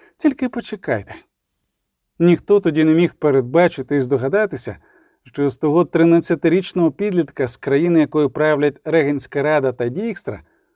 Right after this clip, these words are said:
з особи, якою зараз ані трохи не рахується, виросте король. Король, який, відплативши всім за зневагу, якої зазнали він і його мати, увійде в історію як родовід п'ятий, суворий.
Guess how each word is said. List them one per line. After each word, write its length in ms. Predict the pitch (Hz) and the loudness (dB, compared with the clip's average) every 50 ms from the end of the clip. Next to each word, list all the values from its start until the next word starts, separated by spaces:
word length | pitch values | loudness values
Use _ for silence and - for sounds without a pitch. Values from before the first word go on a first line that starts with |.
| _ _ _ _ | _ _ _ _
з 180 | - 135 139 139 | -6 -4 -2 0
особи, 460 | 156 175 170 - - 254 254 208 220 202 | 0 0 0 -2 -2 -4 -2 0 2 2
якою 340 | 180 - - 190 190 190 | 2 2 2 4 4 4
зараз 420 | 160 135 165 170 165 170 147 - _ - | 4 2 2 2 2 0 -2 -6 _ -10
ані 280 | - 185 190 185 180 175 | -8 -4 -2 -2 -2 -2
трохи 360 | - - 175 156 - - 123 | -2 -2 -4 -4 -4 -6 -10
не 120 | 120 127 | -8 -6
рахується, 580 | 131 131 - 240 254 254 233 180 - 214 202 185 - _ _ _ _ _ _ _ _ _ | -8 -8 -6 -6 -6 -4 -4 -2 0 0 0 0 -2 _ _ _ _ _ _ _ _ _
виросте 600 | - 135 139 180 208 208 196 175 - - - 170 | -2 0 4 4 4 4 2 0 0 -2 -4 -4
король. 400 | - - - 151 170 190 180 - - - _ _ _ _ _ _ _ _ _ | -4 -4 -4 -2 0 0 -2 -4 -8 -16 _ _ _ _ _ _ _ _ _
Король, 300 | - 143 147 151 165 160 | -4 -2 0 2 2 2
який, 300 | 160 156 139 - 165 160 | 2 0 -2 -2 -2 -2
відплативши 760 | 156 160 151 - - 147 143 135 - 160 165 151 - - 156 139 | 0 0 -2 -2 -4 -6 -4 -2 0 0 0 0 0 -2 -4 -4
всім 440 | 123 - - 170 170 165 139 120 - _ - | -4 -2 0 2 2 2 2 0 -4 _ -6
за 220 | 135 127 147 160 139 | -4 0 0 0 0
зневагу, 640 | 113 123 135 131 120 156 165 175 156 110 98 90 - _ _ _ _ - | 0 -4 -6 -4 -2 0 2 2 0 0 -4 -12 -20 _ _ _ _ -2
якої 380 | 156 170 180 - 240 233 208 | 0 0 0 0 0 0 0
зазнали 560 | 170 160 175 151 139 175 190 185 170 170 165 - | 0 0 0 -2 -2 -2 0 0 0 0 -2 -4
він 320 | 170 139 151 196 185 165 - | -6 -4 0 0 0 0 0
і 60 | - 143 | -2 -2
його 200 | 147 135 127 135 | -2 -2 -2 -2
мати, 400 | 180 220 233 220 226 214 196 - _ _ _ _ _ - | -2 -2 -2 -2 -2 -2 -4 -4 _ _ _ _ _ 0
увійде 420 | 165 185 190 220 220 208 277 269 | 2 2 2 0 -2 -2 -2 -2
в 40 | 226 | -2
історію 440 | 226 190 - - 233 220 196 190 180 | -2 -2 -4 -2 0 2 4 4 4
як 180 | 165 - - | 2 0 -2
родовід 540 | 156 160 151 139 147 139 151 170 156 - _ | -2 -2 0 0 -2 0 0 0 0 -2 _
п'ятий, 520 | - 131 135 147 156 147 135 120 113 101 - | -10 -4 -2 0 2 0 0 -2 -6 -10 -8
суворий. 640 | - - - 190 175 151 147 131 110 107 101 92 - | -8 -2 0 2 2 2 2 -2 -2 -4 -10 -14 -16